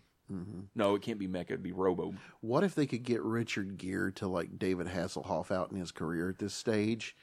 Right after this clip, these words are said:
Speaker 2: And just do
Speaker 1: And he
Speaker 2: pretty
Speaker 1: just
Speaker 2: much
Speaker 1: has, like,
Speaker 2: anything.
Speaker 1: one arm that's a chainsaw and a shotgun and, you know, they're like, "Let's get geared up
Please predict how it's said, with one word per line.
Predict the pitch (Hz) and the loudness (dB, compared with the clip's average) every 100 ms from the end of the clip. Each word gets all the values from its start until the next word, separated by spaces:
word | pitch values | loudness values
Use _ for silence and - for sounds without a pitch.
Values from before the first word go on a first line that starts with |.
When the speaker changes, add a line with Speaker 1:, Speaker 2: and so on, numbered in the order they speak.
| - | -2
Speaker 2:
And | 110 | -2
just | 98 | 2
do | 113 | 2
Speaker 1:
And | 107 | 4
he | |
Speaker 2:
pretty | 123 113 | 4 4
Speaker 1:
just | 101 120 | 4 4
Speaker 2:
much | 120 | 4
Speaker 1:
has, | 110 | 4
like, | 104 | 4
Speaker 2:
anything. | 110 113 - | 4 2 -8
Speaker 1:
one | - 107 107 | -6 0 2
arm | 113 107 107 | 2 0 0
that's | 101 - | -4 -6
a | 98 | -6
chainsaw | - 117 110 120 113 113 104 101 101 95 | -4 -2 -2 -2 -2 2 4 4 4 2
and | 95 95 - - - | 0 -4 -12 -14 -6
a | |
shotgun | 104 - 131 127 123 131 110 120 107 107 110 | -2 2 4 4 2 -4 2 4 4 4 0
and, | 104 90 82 - - | -2 -6 -10 -16 -14
you | - 107 | -2 2
know, | 95 95 95 - | 2 2 -2 -4
they're | 107 123 120 | -2 4 4
like, | 101 95 - - | 4 0 -8 -6
"Let's | 117 143 139 - | 2 4 4 2
get | 120 151 135 139 110 | 4 6 6 0 -2
geared | 113 160 151 151 151 | 8 10 12 10 10
up | 139 92 - - | 8 6 -4 -14